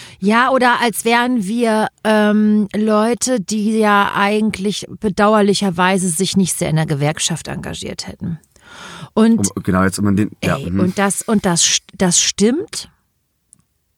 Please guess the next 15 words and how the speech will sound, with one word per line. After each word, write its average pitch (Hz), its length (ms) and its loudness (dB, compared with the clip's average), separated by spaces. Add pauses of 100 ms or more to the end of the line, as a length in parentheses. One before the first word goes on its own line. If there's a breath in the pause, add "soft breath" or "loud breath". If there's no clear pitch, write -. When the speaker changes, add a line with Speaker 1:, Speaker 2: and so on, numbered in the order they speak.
Speaker 1:
auf 190 200 -2
der 202 200 -4
einen 202 340 2
Seite, 233 520 -2 (140)
denn 190 640 2
wir 160 220 0
haben 165 220 0
unsere 190 280 -2
ganze 180 380 0
Power 180 420 0
nicht 175 240 0
in 196 80 0
die 196 80 -4
Gewerkschaft 208 580 -4
gegeben, 214 380 -4